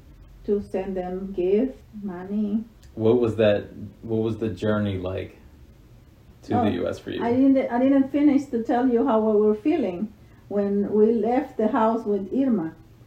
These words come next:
Speaker 1: right? The day we left, they, they were on the window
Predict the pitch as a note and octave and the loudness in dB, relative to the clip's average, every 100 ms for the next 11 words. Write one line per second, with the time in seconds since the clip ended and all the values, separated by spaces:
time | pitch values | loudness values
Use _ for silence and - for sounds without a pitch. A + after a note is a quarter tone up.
0 | - - - - F#3 F#3 G3+ A#3+ - - | -20 -20 -20 -12 -4 -2 -4 -8 -18 -20
1 | - - - - G3+ G3+ G#3 A#3+ D4 D#4+ | -20 -20 -20 -14 0 2 4 4 4 4
2 | C#4 A#3 A#3+ - - - - - - - | 4 2 0 -4 -16 -20 -20 -20 -20 -20
3 | - - - - - - - - - - | -20 -20 -20 -20 -20 -20 -20 -20 -20 -20
4 | - - G3 A3+ C4+ F4 - - - G#3+ | -18 -10 -2 2 4 2 -2 -14 -12 -4
5 | G#3+ A#3+ C4+ B3+ A#3 A#3 A#3 A#3 C#4+ C#4 | 2 4 4 4 2 2 2 4 4 4
6 | D#3+ F#3 | 2 -6